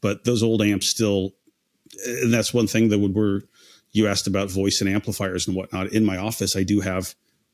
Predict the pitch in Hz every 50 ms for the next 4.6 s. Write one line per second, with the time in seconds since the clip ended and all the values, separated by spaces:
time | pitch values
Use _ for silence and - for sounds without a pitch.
0 | _ _ _ _ _ _ - _ _ - - 98 92 90 92 92 95 95 - -
1 | 101 - - 101 92 - - 95 90 90 92 95 104 101 - - - 101 95 -
2 | - - - 113 - - 107 95 90 92 92 98 98 - - - 104 98 92 92
3 | 95 - - - 107 98 107 104 98 - 110 101 98 - 113 110 107 101 - 104
4 | 90 90 92 90 - - - 104 98 92 95 90